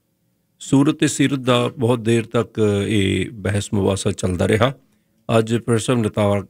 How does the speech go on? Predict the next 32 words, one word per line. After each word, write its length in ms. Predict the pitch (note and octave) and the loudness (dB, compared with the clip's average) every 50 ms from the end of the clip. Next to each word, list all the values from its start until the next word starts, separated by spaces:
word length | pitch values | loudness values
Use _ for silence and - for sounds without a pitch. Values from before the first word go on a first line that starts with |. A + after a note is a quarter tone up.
| - F3 | -2 0
ਨਤਾਰਾ 380 | C3 A2 - - G#2 G2+ G#2+ | 0 0 0 0 0 0 0
ਕਰਨਗੇ 540 | F#2+ - A2+ G#2+ G#2+ A2 G2 G2 F#2 F#2 G#2+ B2 _ _ _ _ _ _ _ _ _ _ _ - | -2 -2 -2 -2 -2 -2 0 0 -2 -2 -4 -6 _ _ _ _ _ _ _ _ _ _ _ -2
ਕਿ 120 | A2 G2+ | -2 -2
ਕੀ, 520 | - - A#2+ A2+ A2 A2 A2 G#2+ A2 G#2+ G#2+ G#2+ | -2 0 2 2 4 4 4 2 2 2 0 0
ਅ, 20 | G#2 | -2
ਫਿਜ਼ੀਕਲ 640 | G2 - _ - A#2+ A2 G#2 A#2+ - - A#2 A2+ G2+ | -4 -6 _ -4 -2 0 0 0 -2 -2 -2 -4 -4
ਖੂਬਸੂਰਤੀ 760 | - - - A2 F#2 - - - A2 G2+ F#2+ - A2 G#2+ | -4 -6 -6 -6 -6 -6 -4 -2 -2 -2 -2 -2 -2 -2
ਜਿਹੜੀ 280 | G2 G#2 F#2+ F#2+ G2 G2 | -2 -2 -2 0 0 0
ਹੈ 200 | F#2 G2 A#2+ D#3+ - _ | 0 -2 -4 -8 -10 _
ਕੋਈ 140 | - G#2+ G#2+ | -2 0 0
ਮਹੱਤਵ 500 | G#2 G2+ G2 F#2 G#2 - _ - A2 G2 | 0 0 -2 -2 -4 -6 _ -4 -4 -2
ਰੱਖਦੀ 420 | F#2+ G2 F#2 - - A2 C3 D3+ D3 | -2 -4 -6 -6 -4 -2 0 0 0
ਹੈ। 120 | D3+ E3 - _ _ _ _ _ _ _ _ _ _ _ _ _ _ _ _ - | 0 -4 -6 _ _ _ _ _ _ _ _ _ _ _ _ _ _ _ _ -2
ਬਹੁਤ 140 | D3 D#3 | 0 0
ਸਾਰੇ 180 | - - F3 E3 | 2 0 0 2
ਲੋਕ 220 | D3 C#3+ D3 C#3 | 2 0 0 0
ਕਹਿੰਦੇ 240 | - D3+ D3+ D3+ C3+ | 0 0 2 2 0
ਆ 80 | C3 C#3+ | 0 0
ਕਿ 160 | C#3 D3+ D3 | 0 -2 0
ਜਿਹੜੇ, 440 | C#3 D3 C#3 C#3 C3+ C3 B2+ A#2+ A2+ | 0 0 0 0 0 0 0 0 -2
ਅਮ, 340 | G#2+ G2+ G2 G2+ G2+ G#2 G2+ | -2 -4 -4 -6 -6 -4 -4
ਅ, 460 | - - G1+ G1+ - - - - - C3 | -4 -6 -6 -10 -14 -16 -16 -14 -14 -14
ਖੂਬਸੂਰਤ 580 | - _ - B2+ B2 A2 - - - D#3 - - | -12 _ -4 -4 -2 -2 0 0 0 0 2 2
ਲੋਕ 260 | G#2+ G2 F#2 - - | 0 0 0 0 -2
ਨੇ, 120 | G2 F#2+ G2+ | -2 -2 -2
ਪਰਮਾਤਮਾ 520 | G#2 G2+ F#2+ G2 G2 G2 - - G#2 G2+ | -4 -4 -4 -2 -2 -2 -2 -2 -2 0
ਨੇ 120 | G2 G2 | 0 0
ਜਿਨ੍ਹਾਂ 200 | F#2+ G2 F#2+ F#2+ | 0 0 0 -2
ਨੂੰ 100 | F#2+ F#2 | -2 -2
ਖੂਬਸੂਰਤੀ 500 | F#2 - G2+ - - - G#2 E2+ - - | -4 -6 -12 -10 -6 -6 -6 -4 -2 -4
ਦਿੱਤੀ 400 | G2 F2+ F2+ E2+ - - C3+ B2 | -4 -4 -4 -4 0 2 2 4
ਆ 200 | G2 F2+ G2 A#2+ | 2 0 -4 -10